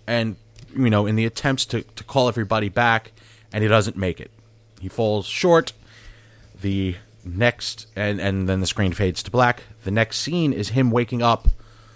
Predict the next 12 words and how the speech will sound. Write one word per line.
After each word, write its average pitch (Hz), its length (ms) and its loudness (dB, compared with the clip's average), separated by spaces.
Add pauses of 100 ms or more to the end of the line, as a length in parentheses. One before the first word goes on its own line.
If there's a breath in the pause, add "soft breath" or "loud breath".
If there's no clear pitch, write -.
(520 soft breath)
uh, 87 400 -2 (580)
on 95 200 -2
the 90 80 -6
examination 101 640 -2
table 90 580 0 (240)
with, - 440 -10
you 80 100 -10
know, 76 140 -8 (220)
being 85 200 -4
fed 90 280 -2
up. - 200 -4
Uh, 82 140 -8